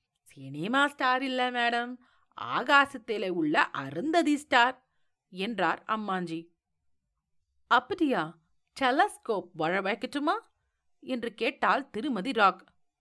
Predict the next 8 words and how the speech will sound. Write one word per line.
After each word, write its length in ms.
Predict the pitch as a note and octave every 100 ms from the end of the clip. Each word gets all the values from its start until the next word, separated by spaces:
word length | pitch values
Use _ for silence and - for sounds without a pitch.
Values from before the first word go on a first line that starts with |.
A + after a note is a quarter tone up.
| _ _ _
"அதெல்லாம் 880 | B3 B3 C4 C4+ B3+ F#3 D#3 G#3 B3
வேண்டாம், 640 | G3+ G#3+ G3+ G3 G#3 _ _ _ _ _ _
ஆகாசத்திலே 880 | - E3+ A3 B3 A#3+ - A#3 F#3 F3+
அருந்ததி 500 | C4 E3+ F3+ B3 C4
நட்சத்திரம் 520 | C4+ B3+ C#4+ A#3 C4+ C4
இருக்குமிடம் 500 | C4+ - C4 B3+ F#4+
எனக்கு 320 | D#4+ D#4+ D#4+
தெரியும்" 500 | D#4 D4+ D4+ D4+